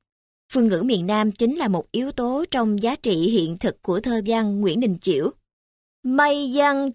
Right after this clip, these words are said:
truông cốc đường quân vắng, trăng xế gò rùa tiếng đẩu tan. Mấy dặm non sông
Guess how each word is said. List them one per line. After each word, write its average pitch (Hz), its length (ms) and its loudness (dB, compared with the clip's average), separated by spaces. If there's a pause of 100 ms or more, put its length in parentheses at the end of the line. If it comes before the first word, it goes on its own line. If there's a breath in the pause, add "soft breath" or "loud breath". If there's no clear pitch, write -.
truông 302 260 0
cốc 370 300 -2 (200)
đường 196 500 2
quân 262 400 2
vắng, 262 340 0 (680)
trăng 233 360 2
xế 262 520 2
gò 180 340 2
rùa 170 340 2 (260)
tiếng 294 460 -2
đẩu 180 440 0
tan. 247 300 0 (640)
Mấy 254 400 2
dặm 208 340 0
non 285 220 0
sông 277 380 0